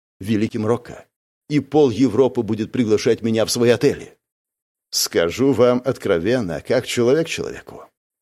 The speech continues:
Вы опустились до самого дна, и нет этому никаких оправданий. «Я знаю. Пойдемте же!»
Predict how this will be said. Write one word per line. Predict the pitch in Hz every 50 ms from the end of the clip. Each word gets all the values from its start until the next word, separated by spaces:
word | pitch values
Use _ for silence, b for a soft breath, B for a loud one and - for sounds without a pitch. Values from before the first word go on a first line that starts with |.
| _ _ -
Вы | 82 85 95 104
опустились | 107 - - 123 117 - - 131 135 127 123 107
до | 80 107 113
самого | - - 127 123 123 110 110
дна, | 101 101 123 120 85 71 _ _ _ _ _ -
и | 85 87 78
нет | 73 82 98 113 113 -
этому | 120 117 113 - 123 127 127 123 - -
никаких | 90 98 98 90 87 73 73 87 - -
оправданий. | 95 - 101 101 107 143 139 113 78 - - _ _ _ _ _ _ _ _ _ _ _ _ _ -
«Я | 110 95 92 87
знаю. | - 95 98 90 - - _ _ _ _ _ _ -
Пойдемте | - 165 165 156 208 170 - - 87
же!» | - - - -